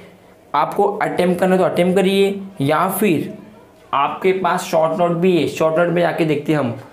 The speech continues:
क्या होगा। देखिए short note में दोस्तों आते हैं, short note में, तो short note में आपको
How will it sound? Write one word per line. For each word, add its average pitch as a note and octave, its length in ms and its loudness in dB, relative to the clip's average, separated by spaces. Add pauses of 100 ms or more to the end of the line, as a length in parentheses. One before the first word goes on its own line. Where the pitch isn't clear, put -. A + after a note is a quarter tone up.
(180)
क्या D#3+ 100 0
होगा। D3+ 320 -2 (680)
देखिए E3+ 180 0
short F3 480 2
note G3+ 100 0
में G3 200 2
दोस्तों F3+ 340 2
आते D#3+ 300 0
हैं, F#3+ 100 2
short D#3 380 0
note D#3+ 140 2
में, C3 340 0 (960)
तो F#3 120 6
short F#3+ 400 2
note A3 120 4
में A3 120 2
आपको F3 760 0